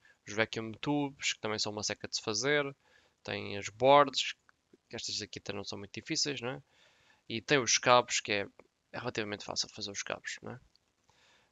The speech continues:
Ahm, pronto, depois há, nisto no início pode-se tornar um bocado chato, especialmente, mas depois quando vocês tiverem o plano energistics com autocrafting,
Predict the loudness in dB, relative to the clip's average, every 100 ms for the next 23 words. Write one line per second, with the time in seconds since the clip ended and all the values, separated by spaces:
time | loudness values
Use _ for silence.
0 | _ 4 6 6 2 0 -8 -18 _ _
1 | _ _ _ -4 -4 -4 -8 -2 6 10
2 | 12 12 12 8 4 -2 -8 0 2 4
3 | 4 2 2 4 2 2 2 2 4 4
4 | 6 6 6 6 2 6 6 6 2 0
5 | -4 -2 -2 0 0 0 0 0 2 4
6 | 2 2 0 0 -2 0 0 0 -2 0
7 | 0 0 6 6 6 2 -6